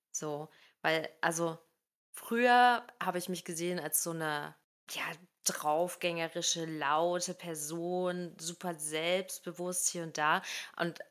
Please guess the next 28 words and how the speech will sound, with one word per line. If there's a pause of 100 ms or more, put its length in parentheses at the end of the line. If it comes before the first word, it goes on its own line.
aber
eigentlich,
also
ich
bin
immer
noch
auch
<laughs>
sehr
selbstbewusst,
aber (100)
eigentlich
bin
ich
eher
introvertiert. (300)
Und
es
hat
super
lang
gedauert,
bis
ich
das (400)
akzeptieren
konnte